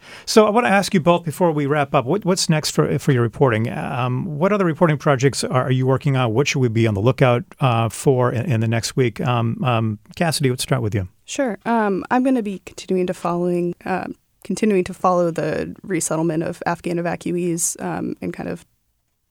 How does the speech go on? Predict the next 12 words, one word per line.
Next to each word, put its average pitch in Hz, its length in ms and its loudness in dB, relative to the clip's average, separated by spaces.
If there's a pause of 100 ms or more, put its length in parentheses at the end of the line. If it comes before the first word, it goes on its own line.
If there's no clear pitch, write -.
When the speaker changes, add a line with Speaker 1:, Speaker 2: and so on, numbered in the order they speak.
(120)
Speaker 2:
uh, - 300 -8
letting 190 240 -2
people 185 220 -2
know 180 160 0
what 170 100 -2
that - 140 -6
process 170 420 -4
looks 175 160 -6
like, 165 300 -8 (420)
um, 165 420 -2 (100)
and 180 180 -2
then 180 340 -2